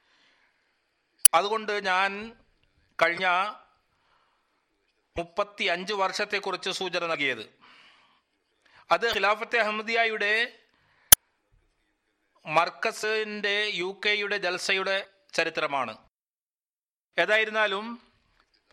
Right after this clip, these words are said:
പ്രാരംഭത്തിൽ സംഘടിപ്പിക്കപ്പെട്ട ജൽസകളിൽ ഹസ്രത്ത് ഖലീഫത്തുൽ മസീഹ് റാബി റഹിമഹുല്ലാഹു തആല സ്വയം വളരെയധികം മാർഗനിർദ്ദേശം നൽകുമായിരുന്നു. അദ്ദേഹത്തിന് ഇവിടെ വളരെയധികം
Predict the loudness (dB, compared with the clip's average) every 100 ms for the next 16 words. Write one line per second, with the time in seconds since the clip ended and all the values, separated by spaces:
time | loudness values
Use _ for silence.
0 | _ _ 0 4 4 2 -4 -2 -2 0
1 | -2 -6 -12 _ _ _ _ _ _ _
2 | _ _ _ _ _ _ _ _ -2 0
3 | 2 0 0 0 0 0 -2 -2 -2 -2
4 | -2 -2 -6 -14 _ -20 _ _ _ _
5 | _ _ _ _ _ _ _ -20 _ 0
6 | 2 -2 -2 -2 0 -2 -2 -4 -4 -4
7 | -2 0 2 2 2 0 0 -2 -2 -4
8 | -4 0 0 0 -2 -2 -2 -4 -8 -18
9 | _ _ _ _ -12 -2 0 0 -2 -4
10 | -2 -2 -2 -4 -6 -12 -4 -2 0 -4
11 | -6 -4 -4 -2 -4 -2 -4 -4 -2 -2
12 | -2 -6 -10 _ _ -16 -2 -2 -2 -6
13 | -4 -4 -2 -2 0 0 -2 -4